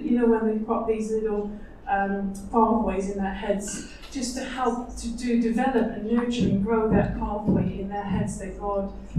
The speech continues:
can speak and will speak. And having dreams as well, they've got loads of different dreams, and when they tell them, you can just dismiss it and say, "Oh, that's just a child's dream."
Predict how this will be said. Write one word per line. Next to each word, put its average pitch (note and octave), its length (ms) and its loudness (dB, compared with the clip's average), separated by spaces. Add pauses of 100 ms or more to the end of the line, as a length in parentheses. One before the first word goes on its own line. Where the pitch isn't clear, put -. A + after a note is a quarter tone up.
(180)
can A#3+ 200 0
speak G#3 400 -2
and G3+ 160 -6
will G#3+ 240 8
speak. G#3+ 560 2
And - 100 -8
having A#3+ 320 2
dreams B3+ 520 4
as A#3 180 2
well, B3 240 -2
they've A#3 160 2
got A#3+ 200 -2
loads C4+ 280 6
of - 220 4 (280)
different A#3+ 400 4
dreams, B3 560 4
and - 240 -2
when A#3 200 2
they A#3 120 4
tell B3 320 6
them, A#3+ 140 2
you A#3 140 4
can - 160 4
just - 440 4
dismiss A3 460 0
it A3 100 -4
and G3 100 -8
say, F#3+ 220 -4
"Oh, G3 60 2
that's F#3 200 -6
just - 220 -8
a - 100 -10
child's F#3+ 400 -2
dream." G3 380 -4